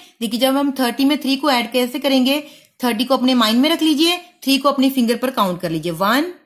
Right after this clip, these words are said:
टू, थ्री। अब थर्टी तो आपके पास है ही, तो उसके आगे आप काउंट करना स्टार्ट करेंगे, थर्टी वन,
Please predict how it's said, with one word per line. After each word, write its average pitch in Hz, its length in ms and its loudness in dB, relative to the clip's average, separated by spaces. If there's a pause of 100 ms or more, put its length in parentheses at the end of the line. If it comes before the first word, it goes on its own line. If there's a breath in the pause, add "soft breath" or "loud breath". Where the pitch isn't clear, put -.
(120)
टू, 254 280 -2 (280)
थ्री। 208 360 -2 (240 soft breath)
अब 202 180 -4
थर्टी 254 180 0
तो 277 100 2
आपके 302 180 0
पास 320 280 0
है 320 80 4
ही, 370 160 2 (300 loud breath)
तो 262 80 -4
उसके 277 360 0 (100)
आगे 233 240 2
आप 302 160 0
काउंट 254 240 2
करना 240 180 0
स्टार्ट 226 240 -2
करेंगे, 214 380 0 (400 loud breath)
थर्टी 208 320 0
वन, 202 380 0